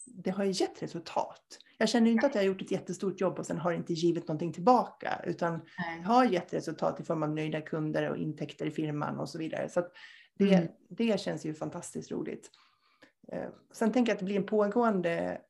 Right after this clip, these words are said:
Speaker 1: eh, ett pågående arbete det där, liksom att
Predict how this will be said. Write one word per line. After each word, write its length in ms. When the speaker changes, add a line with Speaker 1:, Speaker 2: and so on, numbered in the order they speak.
Speaker 1:
eh, 340
ett 300
pågående 340
arbete 380
det 80
där, 200
liksom 320
att 240